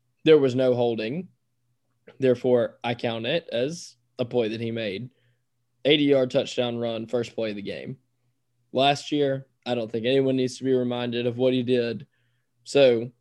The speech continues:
one play where he showed the speed, one play where he showed the power. Um, I expect Sean to have a really good game against Alabama, uh, in their suspect defense.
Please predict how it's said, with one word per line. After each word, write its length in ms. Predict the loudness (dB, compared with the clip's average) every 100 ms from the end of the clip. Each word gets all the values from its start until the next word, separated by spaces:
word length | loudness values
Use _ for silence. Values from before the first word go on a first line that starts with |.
| _ _ _ _ -2
one 280 | 2 4
play 340 | 6 6 8 6
where 140 | 4
he 60 | 2
showed 240 | 2 0
the 60 | -2
speed, 500 | 0 0 0 -4 -10 -2
one 200 | 0 2
play 220 | 2 2
where 120 | 2
he 60 | 0
showed 240 | 0 -2
the 60 | -2
power. 520 | 0 2 2 0 -4 _ _ _ _ -6
Um, 260 | -4 -2
I 80 | -2
expect 360 | -2 -2 -2 -2
Sean 220 | -4 -2
to 80 | -2
have 120 | -4
a 40 | -4
really 260 | -4 -4
good 200 | -6 -6
game 240 | -6 -8 -8
against 300 | -10 -10 -6
Alabama, 680 | -4 -4 -4 -6 -6 -8 -12 _ -16
uh, 260 | -12 -12 -10
in 140 | -6 -4
their 280 | -6 -8 -12 _ _ _ _
suspect 640 | -2 -2 -2 -6 -6 -8 _ -8
defense. 680 | -8 -8 -12 -14 -14 -20